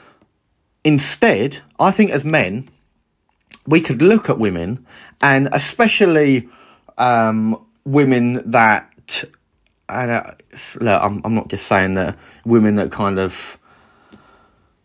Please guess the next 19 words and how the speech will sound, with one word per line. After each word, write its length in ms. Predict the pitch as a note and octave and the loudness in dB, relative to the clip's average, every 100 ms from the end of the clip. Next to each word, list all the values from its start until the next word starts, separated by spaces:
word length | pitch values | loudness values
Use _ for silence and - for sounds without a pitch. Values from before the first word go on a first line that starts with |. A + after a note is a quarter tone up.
| - | -10
uh, 760 | - C3+ B2+ B2 A#2 A#2 G#2+ - | -2 0 2 2 2 0 -2 -6
flaunt 340 | - E3 C#3+ | -2 2 2
themselves 420 | B2+ A#2 A#2+ G#2+ | 2 0 2 2
over 200 | A2 G2+ | 2 0
social 360 | G#2 A#2 A2 A#2+ | 2 2 2 2
media 480 | A2+ A2+ A2 G#2 G2 | 4 4 4 4 2
are 640 | F#2 F#2 - G2+ F#2 F2+ | 2 0 0 2 2 0
the 200 | F#2+ A2+ | 0 2
only 280 | A2 A2 G#2+ | 2 2 0
ones 340 | G2+ G2+ G2 - | 0 -2 -4 -6
that 80 | |
are 40 | - | -8
sexually 440 | - - - G2+ | -8 -8 -8 -4
liberated. 500 | G2 G2 F2 F2 F2+ | -4 -4 -8 -8 -8
I'm, 240 | F#2 F2+ F#2 | -8 -8 -10
I'm 280 | F#2 F#2 G#2 | -10 -6 -6
not 200 | F#2+ - | -6 -4
saying 380 | - A#2 F#2+ | -2 0 0
that, 400 | E2+ D#2+ - - | -4 -10 -14 -20